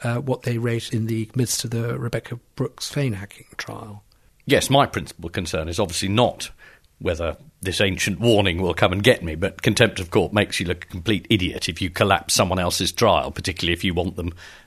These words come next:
Speaker 2: to be found guilty and to go down. So the idea of, uh, interfering in a trial by writing the wrong thing is one of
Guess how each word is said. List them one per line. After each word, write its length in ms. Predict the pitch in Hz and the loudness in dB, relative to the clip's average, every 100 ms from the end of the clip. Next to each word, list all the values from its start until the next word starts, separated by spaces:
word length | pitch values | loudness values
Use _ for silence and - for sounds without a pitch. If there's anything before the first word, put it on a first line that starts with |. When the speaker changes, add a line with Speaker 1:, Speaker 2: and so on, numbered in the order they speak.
| - | -12
Speaker 2:
to 60 | 90 | -4
be 100 | 85 | -2
found 300 | 95 85 85 | 0 0 2
guilty 400 | 120 - 67 - - - | 2 2 -4 -12 -20 -12
and 100 | 92 | -8
to 60 | - | -2
go 180 | 87 | -2
down. 360 | 87 104 87 82 | 2 2 2 0
So 300 | - 90 92 - - - | 2 2 2 -6 -20 -6
the 100 | 101 | 2
idea 480 | 98 95 92 90 82 - - _ - | 4 4 2 0 0 -4 -20 _ -4
of, 320 | 92 82 - | -2 -4 -4
uh, 280 | 92 76 82 - _ _ _ _ _ 139 | 0 0 0 -6 _ _ _ _ _ 0
interfering 800 | 101 110 - 131 120 85 71 73 | 0 -2 0 4 4 4 -2 -8
in 140 | 85 | -8
a 40 | |
trial 260 | 85 95 78 | 0 2 2
by 180 | 85 82 | 0 0
writing 380 | 92 87 - 80 | 0 0 -2 -6
the 100 | 80 | -2
wrong 260 | 87 90 | -2 -2
thing 460 | 80 143 113 120 85 - - _ | -2 0 0 -2 -16 -18 -20 _
is 200 | - 90 | -12 -6
one 120 | 98 95 | -4 -4
of 240 | 85 | -6